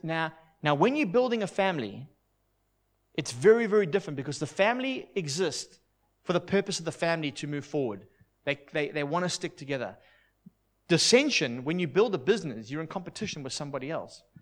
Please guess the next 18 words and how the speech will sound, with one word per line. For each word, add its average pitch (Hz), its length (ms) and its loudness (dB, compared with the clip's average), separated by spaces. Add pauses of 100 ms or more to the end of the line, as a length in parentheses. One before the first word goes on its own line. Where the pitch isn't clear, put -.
(120)
'cause 156 160 -6
I 185 140 0
need 175 500 -4 (400)
business. 135 480 -8 (840)
If 170 120 -6
you 240 80 -2
build - 320 0
two 240 200 0
coffee 226 260 -4
shops - 300 0
next 185 200 -2
to 196 80 -6
one 175 140 -2
another, 151 480 -2
they 151 100 2
are 165 140 2
not 196 280 -4
there 180 360 0